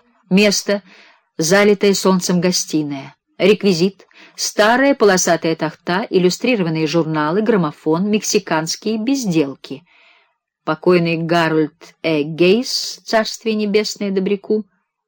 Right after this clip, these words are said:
зачал мою душеньку в час сиесты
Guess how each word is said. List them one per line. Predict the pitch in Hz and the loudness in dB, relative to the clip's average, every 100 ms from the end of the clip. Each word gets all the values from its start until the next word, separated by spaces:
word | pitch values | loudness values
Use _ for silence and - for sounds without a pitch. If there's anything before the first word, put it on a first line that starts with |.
| _ | _
зачал | 156 175 170 185 165 | -4 -2 0 2 2
мою | 165 156 | 2 -2
душеньку | 156 175 185 208 208 196 | 0 0 0 -6 -4 -6
в | 185 | -4
час | - 170 170 | -2 -2 -2
сиесты | - 202 240 233 - - 135 | -6 -2 -2 -2 -6 -10 -16